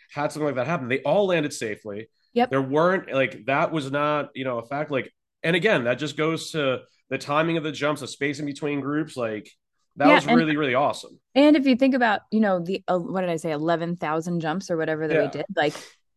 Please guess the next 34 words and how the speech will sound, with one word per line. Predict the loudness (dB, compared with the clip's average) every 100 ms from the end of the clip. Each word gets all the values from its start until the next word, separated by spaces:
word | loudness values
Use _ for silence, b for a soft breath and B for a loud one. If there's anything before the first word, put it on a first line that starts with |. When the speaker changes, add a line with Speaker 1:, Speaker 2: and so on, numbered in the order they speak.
| _
Speaker 2:
just | -4 -4 -6
statistically, | -2 -2 2 2 4 0 2 2
you're | 6 6
Speaker 1:
Yeah, |
Speaker 2:
gonna | 6 4
Speaker 1:
of | 2 2
Speaker 2:
have | 2
Speaker 1:
course. | 4
Speaker 2:
cutaways. | 6 6 6 2 0
So, | -4 0 2 2 -2 b -6
um, | -4 -2 0
yeah, | 2 2
so, | 2 0
I |
mean, | 0 -4 -6
we, | -10 -12 -8 -2 2 2 0 -2
that's | -2 0
why | 2 2
we | 2
have | 0
reserve | 0 0 -2
parachutes. | -2 -4 -4 -2
I'm | -2
glad | 0 -2 -4
that | -4
those | -2
people | -2 0 2
used | 2 2
them | 0 -2
appropriately | -2 0 2 2 2
and | 0
everyone | 0 -2 -2
landed | -4 -6 -6
safely. | -8 -6 -6 -6